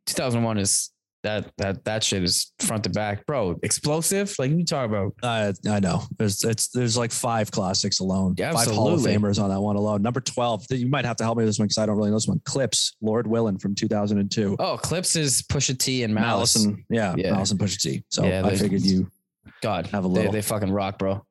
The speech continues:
Speaker 2: Let's see
Speaker 1: Listen
Speaker 2: how
Speaker 1: to
Speaker 2: you feel
Speaker 1: Clips.
Speaker 2: about this one. Let's see how you feel about this one. Eleven, Drake,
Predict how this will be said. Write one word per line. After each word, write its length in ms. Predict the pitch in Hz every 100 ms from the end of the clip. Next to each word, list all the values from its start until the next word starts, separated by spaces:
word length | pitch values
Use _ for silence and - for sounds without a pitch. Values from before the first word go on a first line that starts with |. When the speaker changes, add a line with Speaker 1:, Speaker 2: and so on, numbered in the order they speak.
| _ _ _ _
Speaker 2:
Let's 100 | - 120
see 60 |
Speaker 1:
Listen 20 | 107
Speaker 2:
how 40 |
Speaker 1:
to 60 | 170
Speaker 2:
you 60 |
feel 20 | 104
Speaker 1:
Clips. 80 | -
Speaker 2:
about 140 | 127 107
this 200 | 113 -
one. 280 | 95 85 - -
Let's 160 | 139 -
see 80 |
how 60 | 175
you 60 | 127
feel 120 | 123
about 80 | 107
this 160 | 98
one. 100 | 101 -
Eleven, 580 | 127 123 127 107 92 90
Drake, 380 | - 123 107 -